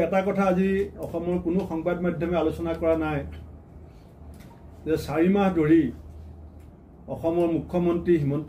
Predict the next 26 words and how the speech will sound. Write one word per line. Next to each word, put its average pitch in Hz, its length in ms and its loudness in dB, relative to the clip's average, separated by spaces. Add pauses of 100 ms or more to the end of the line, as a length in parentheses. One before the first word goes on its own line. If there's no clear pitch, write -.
(120)
বিশ্ব 151 240 -6
শৰ্মা 160 260 -4
ডাঙৰীয়াই 135 380 2 (1500)
অসমত 180 420 2
পাৰ্ট 143 280 0
টাইম 190 220 2
চিফ 151 200 0
মিনিষ্টাৰৰ 165 420 -2
ভূমিকা 147 320 -2
পালন 131 260 2
কৰিছিল। 113 240 -2 (1700)
তেখেতে 147 280 -2 (140)
যোৱা 165 160 6 (120)
চাৰি 151 260 0
মাহৰ 175 280 0
অধিক 180 180 2 (100)
সময় 170 300 -2
ঝাৰখণ্ডত 156 520 -2
আছিলে 170 240 -4 (2250)
আৰু 185 100 2 (100)
এজন 208 200 2 (640)
সাম্প্ৰদায়িক 185 600 -2 (120)
ৰাজনীতিৰ 175 520 -2
মাষ্টাৰ 175 400 -2
মাইণ্ড 185 200 4
হিচাপে 110 240 -6